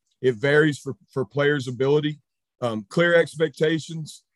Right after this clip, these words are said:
and the expectations go up when they're met. They don't just stay there. We're gonna keep ra-, raising the bar. We're gonna raise those expectations and standards.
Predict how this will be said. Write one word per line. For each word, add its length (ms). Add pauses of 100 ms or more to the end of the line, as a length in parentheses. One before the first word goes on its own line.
(140)
and 140
the 80
expectations 760
go 220
up 220
when 100
they're 100
met. 320
They 140
don't 160
just 160
stay 220
there. 180
We're 140
gonna 180
keep 240
ra-, 160 (240)
raising 400
the 80
bar. 300 (260)
We're 100
gonna 120
raise 320
those 220
expectations 760
and 80
standards. 500